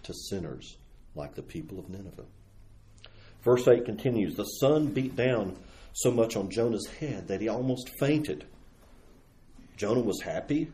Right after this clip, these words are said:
Well, first Jonah was sad and wanted to die. Then he's happy with the plant. Now when it died and the sun started beating down on him and he was ready to faint, he wanted to die again.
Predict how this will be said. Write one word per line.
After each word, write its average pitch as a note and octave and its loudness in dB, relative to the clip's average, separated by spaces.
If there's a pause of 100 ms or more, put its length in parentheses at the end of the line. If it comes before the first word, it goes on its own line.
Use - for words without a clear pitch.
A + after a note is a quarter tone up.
(140)
Well, F#2 4
first C3 4
Jonah G#2 6
was F2 -2
sad E2 -2
and E2+ -4
wanted D#2+ -2
to E2 0
die. C#2 -8 (300)
Then G#2+ 4
he's A2 0
happy A#2+ 0
with A2+ -4
the - -4
plant. A#2 2 (280)
Now G#2 4
when A2+ 2
it C3+ 2
died B2 8 (420)
and F#2+ 2
the G#2 2
sun B2+ 6
started A#2+ 2
beating A2+ 0
down B2 6
on C3 4
him C#3 6
and G2 2
he A2 0
was A2+ -2
ready B2 6
to B2 -2
faint, D3 4 (760)
he D#3+ 6
wanted G#2 2
to A2 -2
die A#2+ 4
again. D#3+ 0